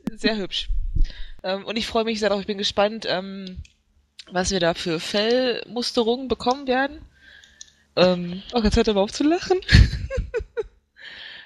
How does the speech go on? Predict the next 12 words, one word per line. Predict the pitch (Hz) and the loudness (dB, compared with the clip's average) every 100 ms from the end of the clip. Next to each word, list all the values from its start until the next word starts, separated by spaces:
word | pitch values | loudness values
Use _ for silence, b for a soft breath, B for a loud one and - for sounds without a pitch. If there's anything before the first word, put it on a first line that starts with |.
| - | -10
Ähm, | 214 220 208 202 208 _ _ _ _ | -8 -8 -10 -14 -16 _ _ _ _
over | 190 147 | -2 0
and | 143 135 | -2 -2
out. | 131 - | -4 -4
Ich | - 226 | -8 -6
kann | 214 | -4
nicht | 180 | -2
mehr. | 160 214 - - - - | -2 -4 -6 -12 -12 0
<laughs> | - - _ _ _ _ - | 0 0 _ _ _ _ -4
Der | 415 | 0
nächste | 415 403 381 | 0 0 0
bitte. | 349 - | 0 0